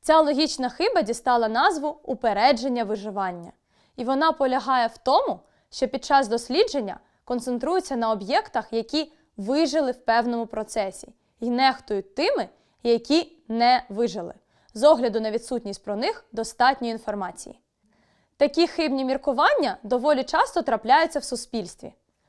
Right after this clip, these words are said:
Наприклад, ви могли чути від деяких людей, що стара техніка надійніша за нову. Наприклад, люди доходять такого висновку ось так. Вони натрапляють на досі робочі екземпляри старої техніки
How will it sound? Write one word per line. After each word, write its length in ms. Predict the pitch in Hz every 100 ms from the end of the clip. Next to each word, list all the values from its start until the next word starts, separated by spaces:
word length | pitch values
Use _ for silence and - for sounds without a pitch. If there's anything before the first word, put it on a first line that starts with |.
| _ _
Наприклад, 680 | 247 254 381 587 311 214 - _ _
ви 100 | 254
могли 280 | 285 277 262
чути 340 | - 302 - -
від 260 | 208 226
деяких 420 | 247 240 240 254
людей, 360 | 269 233 440 539 _ _ _
що 160 | -
стара 320 | 254 277 262 220
техніка 560 | 330 - 381 - 269 -
надійніша 720 | 233 226 202 349 370 359 285
за 300 | 208 226 277 -
нову. 400 | 220 214 175 - _ _ _ _ _ _ -
Наприклад, 680 | 277 269 403 - 254 - _
люди 260 | 247 311 254
доходять 460 | 277 285 254 254
такого 360 | 240 233 240 214
висновку 600 | 254 554 415 381 349 359 _ _
ось 280 | - 320 -
так. 360 | 208 - - _ _ _ _ _ _
Вони 240 | 247 403
натрапляють 720 | 622 370 311 - 311 349 349 254
на 100 | 240
досі 400 | 294 349 - 214
робочі 440 | 214 233 240 233
екземпляри 540 | 208 214 196 214 208
старої 380 | 208 240 247 208
техніки 640 | - 208 - 233 240 554